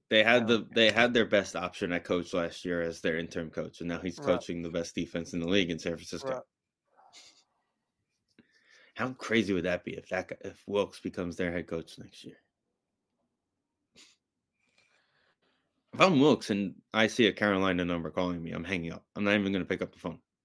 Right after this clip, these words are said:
Speaker 2: I, I don't know why anybody would.
Speaker 1: I'm not picking up that phone. Like, no, you had your shot. I was here. You could have had me as your coach.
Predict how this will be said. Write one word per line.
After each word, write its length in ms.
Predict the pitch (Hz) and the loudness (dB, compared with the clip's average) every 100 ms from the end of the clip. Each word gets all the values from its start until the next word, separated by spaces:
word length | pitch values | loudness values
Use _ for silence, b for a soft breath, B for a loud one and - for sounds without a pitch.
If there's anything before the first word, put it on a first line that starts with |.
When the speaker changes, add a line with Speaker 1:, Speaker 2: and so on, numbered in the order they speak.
| _ _ _ _ 123 | _ _ _ _ -12
Speaker 2:
I, 160 | 135 - | -10 -6
I 160 | 131 123 120 123 | -6 -6 -12 -12
don't 120 | 127 | -8
know 80 | 131 | -4
why 180 | 127 151 | -4 -4
anybody 320 | 147 101 87 | -6 -10 -14
would. 200 | 90 87 _ _ _ _ _ _ _ - | -16 -18 _ _ _ _ _ _ _ -4
Speaker 1:
I'm 120 | 113 | 0
not 140 | 131 | 2
picking 200 | 127 113 | 2 2
up 80 | 87 | 0
that 160 | 95 95 | -4 -4
phone. 200 | 87 87 | -4 -4
Like, 340 | 87 80 - _ | -6 -8 -18 _
no, 260 | 110 107 80 _ _ - | 0 0 -2 _ _ -2
you 160 | 113 113 | 0 2
had 180 | 117 | 2
your 100 | 104 | 0
shot. 280 | 87 92 92 | -2 0 0
I 80 | 95 | 0
was 120 | 101 | 0
here. 320 | 107 92 87 - | 0 0 -2 -4
You 120 | 107 | -4
could 160 | 107 98 | -2 -4
have 80 | 95 | -2
had 180 | 95 | -2
me 140 | 95 87 | 0 -4
as 120 | 82 | -4
your 100 | 85 | -8
coach. 540 | 87 82 80 - - | -6 -8 -10 -18 -20